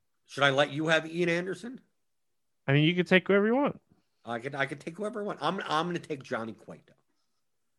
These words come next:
Speaker 2: That's who I was gonna take. It was, it was Anderson and Cueto are the two options, in my opinion, and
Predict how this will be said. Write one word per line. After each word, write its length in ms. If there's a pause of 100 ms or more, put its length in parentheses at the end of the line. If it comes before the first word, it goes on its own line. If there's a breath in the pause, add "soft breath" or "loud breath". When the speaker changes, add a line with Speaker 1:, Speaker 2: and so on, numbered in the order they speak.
(120)
Speaker 2:
That's 220
who 100
I 80
was 120
gonna 160
take. 300
It 40
was, 180
it 240
was 260
Anderson 440
and 160
Cueto 320
are 80
the 80
two 220
options, 560 (180)
in 80
my 140
opinion, 400
and 180